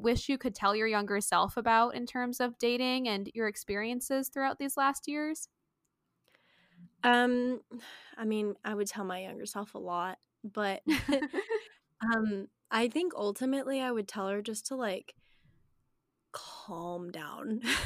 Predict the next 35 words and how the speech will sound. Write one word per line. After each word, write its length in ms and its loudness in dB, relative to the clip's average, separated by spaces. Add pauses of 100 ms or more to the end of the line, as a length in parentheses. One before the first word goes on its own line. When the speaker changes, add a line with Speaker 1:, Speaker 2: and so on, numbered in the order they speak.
(260)
Speaker 1:
<laughs> 60 12
Oh. 580 10 (560)
Speaker 2:
Um, 580 4
like, 280 4
I 160 4
think 260 4
I 100 4
spent 360 0
a, 220 2 (100)
a 80 2
good 480 -2
portion 520 -4
of, 120 -2
like, 160 -4
the 80 -2
beginning 440 -2
of 100 -4
my 140 -2
relationship 840 -4
with 440 -8 (340)
Zeb, 420 -2
my 180 -4
husband, 540 -4
like, 180 -10 (600)
I 120 -2
think 180 2
I 80 4
spent 200 -2
a 60 0
lot 200 2
of 100 -4
time 580 -4 (600)
stressing 1300 -2
and, 300 -2
like, 360 -4